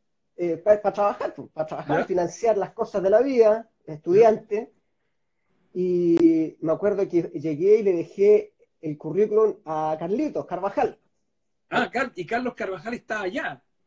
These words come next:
Speaker 1: Estaba allá, Bar-, Barbón, estaban,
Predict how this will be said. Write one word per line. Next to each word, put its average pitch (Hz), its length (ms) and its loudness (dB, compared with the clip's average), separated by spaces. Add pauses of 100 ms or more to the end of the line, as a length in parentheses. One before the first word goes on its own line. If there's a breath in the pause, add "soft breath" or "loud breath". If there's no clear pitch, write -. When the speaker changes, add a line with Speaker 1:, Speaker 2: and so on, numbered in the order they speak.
(500)
Speaker 1:
Estaba 170 340 -2
allá, 190 460 4
Bar-, 151 280 -2
Barbón, 175 1000 2 (640)
estaban, 208 340 4